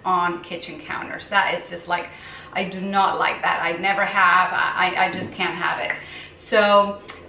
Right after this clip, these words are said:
uh, let me just get started. I'm gonna make some nut milk first, and I'm sure you've made nut milk before. It's super easy.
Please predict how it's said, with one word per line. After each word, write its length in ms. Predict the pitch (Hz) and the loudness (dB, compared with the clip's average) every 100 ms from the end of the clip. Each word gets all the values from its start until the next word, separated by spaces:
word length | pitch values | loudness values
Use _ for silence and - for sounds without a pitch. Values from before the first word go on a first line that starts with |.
| - | 2
uh, 300 | 208 214 - | 6 6 4
let 180 | 262 320 | 2 0
me 80 | 330 | 0
just 200 | 359 - | -4 0
get 220 | 302 254 | 2 2
started. 360 | - 220 202 196 | 4 4 4 4
I'm 140 | 233 | 2
gonna 160 | 269 330 | 2 2
make 160 | 285 - | 0 2
some 240 | 269 233 | 0 2
nut 240 | 220 - | 4 4
milk 180 | 208 190 - | 0 -4 0
first, 360 | 202 175 - | 0 2 0
and 140 | - 247 | 2 2
I'm 100 | 262 | 2
sure 180 | 349 | 0
you've 180 | 403 320 | -2 2
made 200 | 262 233 | 2 2
nut 220 | 220 220 | 2 0
milk 180 | 214 208 | 2 -2
before. 380 | 226 214 214 202 | -2 -6 2 4
It's 240 | 202 - | 2 -2
super 420 | - - 285 262 262 | -10 -6 -2 4 4
easy. 680 | 220 214 196 208 190 196 | 4 -2 -4 -6 -6 -6